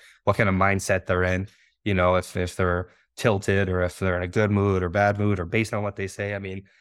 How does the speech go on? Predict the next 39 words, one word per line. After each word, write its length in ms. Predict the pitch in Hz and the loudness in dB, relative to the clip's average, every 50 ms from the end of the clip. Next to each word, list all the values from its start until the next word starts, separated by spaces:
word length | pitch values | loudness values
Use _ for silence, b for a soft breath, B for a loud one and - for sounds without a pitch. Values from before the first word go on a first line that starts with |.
| b b b b _ _ _ _ _ _ - - | b b b b _ _ _ _ _ _ -6 -4
I, 160 | 120 110 - - - - | -2 -2 -2 -4 -6 -4
I 80 | - 117 | -4 -2
think 200 | - 135 139 - | -2 0 0 0
it 60 | 135 | 0
just 280 | 117 123 110 - - - | 0 0 -2 -2 -4 -4
helps 300 | - - 120 113 - - | 0 0 0 0 2 0
you 80 | 110 | 0
read 260 | 95 95 107 110 101 - | 2 2 2 0 0 0
people, 260 | - 113 117 - 90 | -2 -2 0 0 0
and 80 | 92 | 2
that's 160 | 107 117 117 - | 2 0 0 0
good 140 | - 110 | -2 -2
for 80 | - 101 | -2 -2
business. 400 | 90 123 143 139 - 143 120 - | 0 2 2 2 0 -2 -4 -6
That's 100 | 113 104 | -8 -8
good 140 | - 110 98 | -8 -8 -8
for 80 | - 98 | -8 -2
poker. 300 | - 120 127 127 - 131 | 2 4 4 4 6 4
That's 180 | 117 110 - | 4 4 2
good 140 | - 139 131 | 0 -4 -4
for 100 | - 101 | -2 -2
life 320 | 90 95 117 135 107 107 - | -2 0 0 0 0 -2 -4
because 260 | 110 110 - - 107 117 | -6 -6 -4 -4 -4 -2
you 40 | |
understand 380 | 107 107 98 - - 110 107 101 | -2 -2 -2 -2 0 0 0 0
what, 140 | 101 98 - | 0 -2 -4
what 160 | 101 104 98 - _ | -6 -6 -8 -8 _
state 220 | - - 117 107 | -6 -2 -2 0
of 40 | 95 | 2
mind 220 | 95 202 208 110 110 | 4 4 4 2 2
people 220 | 110 110 107 107 | -2 -2 0 2
might 220 | 107 104 104 101 | 2 2 2 2
be 120 | 101 110 107 | 0 0 2
in 120 | 107 104 | 2 2
or 100 | 92 90 | 0 0
what 180 | 92 95 101 98 | 0 0 -2 0
they're 120 | - 98 | -2 -4
trying 280 | 92 - - 101 101 95 | -4 -2 -4 -4 -4 -4
to 160 | 90 85 82 | -6 -8 -10